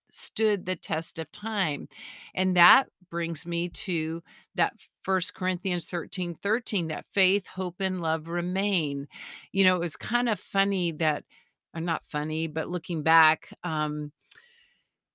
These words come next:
seeing it as poignant, I guess is the right word, that, that became my hashtag when covid hit, "Faith, hope, and love remain." And I hadn't really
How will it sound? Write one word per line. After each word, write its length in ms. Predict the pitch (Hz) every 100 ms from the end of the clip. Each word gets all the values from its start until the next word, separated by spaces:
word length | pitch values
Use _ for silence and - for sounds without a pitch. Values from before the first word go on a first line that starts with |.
| -
seeing 540 | - 240 220 202 185
it 120 | 170 -
as 160 | 165 -
poignant, 560 | - 226 190 151 151
I 80 | 160
guess 340 | 156 156 147 165
is 240 | 147 - - - -
the 100 | 170
right 300 | 170 165 -
word, 600 | 160 165 151 156 156 170 160 - _ _
that, 300 | 180 165 165 -
that 240 | 185 170
became 340 | - - 208 180
my 140 | 156
hashtag 760 | 165 214 294 - - 180 165 160
when 180 | 165 170
covid 480 | - 196 175 160
hit, 320 | 147 160 - -
"Faith, 360 | - 185 190
hope, 260 | - 180 180
and 160 | 175 165
love 280 | 156 151 156
remain." 720 | 151 156 156 156 139 - - - - - - - -
And 200 | 190 180
I 40 |
hadn't 520 | 196 226 208 196 180 -
really 360 | 185 190 170